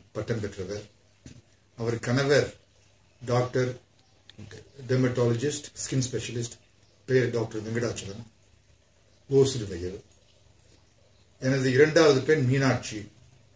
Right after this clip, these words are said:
அவர் அக்கவுண்டிங்கில் doctorate பி ஹெச் டி வாங்கியவர். அவர் கணவர் பெயர் சிதம்பரம், சிவில் என்ஜினியர்.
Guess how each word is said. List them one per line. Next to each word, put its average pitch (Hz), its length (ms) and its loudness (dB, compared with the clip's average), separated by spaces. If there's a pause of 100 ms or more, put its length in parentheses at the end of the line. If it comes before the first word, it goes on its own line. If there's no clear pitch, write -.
(600)
அவர் 123 400 2 (160)
அக்கவுண்டிங்கில் 135 720 0
doctorate 131 520 2
பி 135 120 -2
ஹெச் 123 160 0
டி 117 60 -6
வாங்கியவர். 95 520 -10 (1000)
அவர் 120 240 -2
கணவர் 147 400 6
பெயர் 139 220 4
சிதம்பரம், 131 600 0 (120)
சிவில் 131 440 -2
என்ஜினியர். 90 380 -10